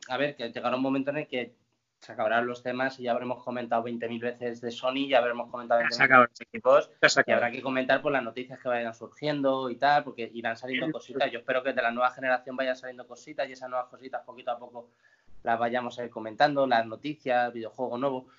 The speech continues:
Speaker 1: También es importante un poco, yo creo, comentar sobre qué vamos jugando, que yo ahora estoy, mm, con el The Outer Worlds, eh, hace nada me he terminado, aunque bueno,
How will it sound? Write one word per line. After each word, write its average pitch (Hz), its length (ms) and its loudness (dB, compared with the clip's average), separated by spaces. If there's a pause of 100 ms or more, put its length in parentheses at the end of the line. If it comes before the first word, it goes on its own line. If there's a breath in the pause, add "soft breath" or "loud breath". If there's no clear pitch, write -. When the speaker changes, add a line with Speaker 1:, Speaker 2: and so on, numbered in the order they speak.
(160)
Speaker 1:
También 139 220 0
es 143 60 -8
importante 151 440 0
un 139 80 -4
poco, 143 280 -2
yo 143 120 0
creo, 135 240 -2
comentar 131 460 2
sobre 120 340 -6
qué 127 80 -2
vamos 120 280 -2
jugando, 139 580 0
que 113 80 -20
yo 123 80 -4
ahora 120 120 -2
estoy, 120 460 -10 (460)
mm, 117 840 -4 (380)
con 113 180 4
el 110 440 2
The 117 100 2
Outer 120 360 2
Worlds, 120 560 2 (100)
eh, 107 840 -4
hace 117 240 -6
nada 117 220 2
me 117 80 -4
he 117 40 -8
terminado, 117 800 0 (800 soft breath)
aunque 113 180 -4
bueno, 117 320 2